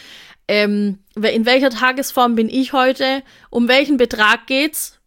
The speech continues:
also sprich, wie wichtig ist mir das Ganze, geht's da um zehn oder um zehntausend Euro?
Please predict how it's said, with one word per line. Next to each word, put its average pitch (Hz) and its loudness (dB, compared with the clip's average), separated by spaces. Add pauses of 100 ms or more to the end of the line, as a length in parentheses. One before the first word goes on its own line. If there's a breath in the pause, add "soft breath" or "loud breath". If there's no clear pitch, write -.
(240)
also 220 0
sprich, 247 -2
wie 254 2
wichtig 269 -2
ist 269 -2
mir 214 0
das 190 -4
Ganze, 190 -2
geht's 226 -8
da 226 0
um 220 -4
zehn 247 -2
oder 226 0
um 220 -4
zehntausend 214 -2
Euro? 196 -2